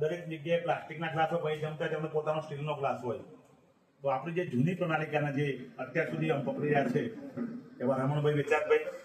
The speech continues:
પઢારિયાના મૂળ વતની આપણે બધા જાણીએ છીએ કે વર્ષો સુધી ચાલીને ભજન કીર્તન કર્યા, એવા આમ વિરલ વ્યક્તિનો આજે જન્મદિવસ છે, ત્યારે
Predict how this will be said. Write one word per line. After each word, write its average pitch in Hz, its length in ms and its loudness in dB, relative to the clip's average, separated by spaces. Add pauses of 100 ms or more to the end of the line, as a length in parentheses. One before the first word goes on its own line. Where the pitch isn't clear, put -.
(120)
પઢારિયાના - 500 4
મૂળ 139 180 0
વતની 147 280 -6
આપણે 147 260 0
બધા - 260 2
જાણીએ - 280 0
છીએ 156 180 -6 (440)
કે 147 140 2
વર્ષો 139 260 4
સુધી - 280 -4
ચાલીને - 340 2
ભજન 131 260 -4
કીર્તન - 360 -4
કર્યા, 143 280 2 (560)
એવા 143 300 6 (880)
આમ - 200 8 (200)
વિરલ 214 260 10
વ્યક્તિનો 175 340 0
આજે 147 180 4
જન્મદિવસ 143 600 -2
છે, 156 80 -4
ત્યારે 143 300 6